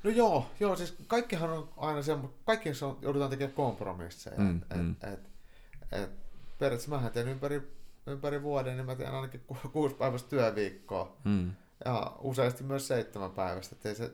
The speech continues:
Speaker 1: mut, mut ne työt on monesti tosi mukavia, ja niitä on
Speaker 2: Mm,
Speaker 1: riipoteltu
Speaker 2: mm.
Speaker 1: pitkin viikkoa, et,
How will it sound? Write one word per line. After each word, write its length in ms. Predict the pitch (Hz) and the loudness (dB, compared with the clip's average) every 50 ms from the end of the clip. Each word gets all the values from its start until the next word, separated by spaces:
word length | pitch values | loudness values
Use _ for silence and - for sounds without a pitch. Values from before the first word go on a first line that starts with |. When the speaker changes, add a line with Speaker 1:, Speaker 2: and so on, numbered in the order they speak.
| - - 120 | -10 -10 -8
Speaker 1:
mut, 200 | 120 123 - - | -8 -8 -6 -6
mut 220 | 123 139 135 135 | -6 -6 -6 -6
ne 80 | 143 139 | -8 -4
työt 280 | 139 165 143 139 139 | 2 2 2 4 2
on 60 | 156 151 | 0 -2
monesti 300 | 156 151 143 139 - - | -2 -2 -2 -4 -8 -6
tosi 200 | - 156 156 160 | -4 -4 -2 -2
mukavia, 500 | 156 156 160 156 - 110 101 92 98 95 | -2 -2 -2 0 0 0 0 2 2 0
ja 40 | 95 92 | 0 -2
niitä 180 | 92 - 104 | -2 2 4
on 140 | 104 98 90 | 4 4 4
Speaker 2:
Mm, 80 | 90 90 | 4 2
Speaker 1:
riipoteltu 480 | 156 151 131 139 139 - - 95 92 | 0 0 0 0 2 4 4 4 2
Speaker 2:
mm. 60 | 90 | 0
Speaker 1:
pitkin 380 | - - 139 135 - 143 135 131 | -2 -4 -6 -6 -6 -8 -6 -2
viikkoa, 520 | 135 135 123 107 - - - 107 107 101 | 0 0 0 0 -4 -6 -4 -2 -2 -2
et, 140 | 101 - - | -2 -4 -10